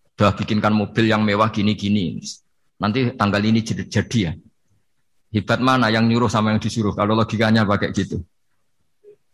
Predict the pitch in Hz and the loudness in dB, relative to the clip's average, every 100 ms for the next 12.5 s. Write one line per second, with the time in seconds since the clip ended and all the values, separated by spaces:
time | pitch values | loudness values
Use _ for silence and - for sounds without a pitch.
0 | _ 107 - - 120 101 101 113 117 113 | _ -2 0 0 0 2 2 2 2 2
1 | 131 117 110 107 113 113 104 90 - - | 2 2 2 2 0 -2 -4 -6 -8 -12
2 | - _ _ _ _ _ _ _ _ _ | -16 _ _ _ _ _ _ _ _ _
3 | _ _ _ _ 151 156 180 202 196 - | _ _ _ _ -4 -2 2 2 0 -4
4 | - _ _ _ _ _ _ _ _ _ | -10 _ _ _ _ _ _ _ _ _
5 | _ _ _ _ _ _ 123 151 170 151 | _ _ _ _ _ _ 0 2 4 4
6 | 135 120 120 110 104 82 71 92 110 117 | 4 2 2 2 2 -2 -6 -2 2 4
7 | 120 117 104 - 98 101 143 156 - - | 4 4 0 -2 -2 0 0 -2 -6 -16
8 | _ _ _ _ _ 196 - 117 113 104 | _ _ _ _ _ -6 0 0 2 2
9 | 226 - - - _ _ _ _ _ _ | 0 -2 -12 -20 _ _ _ _ _ _
10 | _ _ _ _ 95 127 127 113 107 110 | _ _ _ _ -4 -2 -2 0 2 2
11 | 107 107 107 90 98 95 107 131 107 98 | 2 2 0 0 0 2 0 0 -2 0
12 | 95 90 101 139 135 | 0 0 0 0 -6